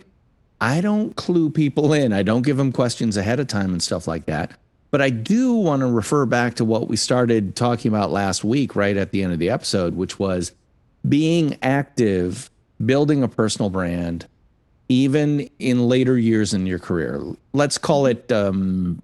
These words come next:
the third, fourth act of your life. I remember hearing the venerable Gary V, Gary Vaynerchuk.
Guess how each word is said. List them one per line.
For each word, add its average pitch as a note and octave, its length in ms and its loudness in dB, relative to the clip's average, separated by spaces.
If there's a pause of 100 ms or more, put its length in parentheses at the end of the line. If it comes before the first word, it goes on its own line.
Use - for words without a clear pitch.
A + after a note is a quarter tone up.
(120)
the C4 260 2
third, D#3+ 640 0
fourth B2+ 400 0
act G#2 340 -2
of F#2 140 0
your F2 160 0
life. - 640 -6 (1000)
I D3 120 4
remember C#3+ 680 2 (160)
hearing C#3 400 2
the G#2+ 220 2
venerable D3 600 2
Gary B2 420 2
V, G2+ 400 0
Gary A#2+ 340 0
Vaynerchuk. A2 800 -2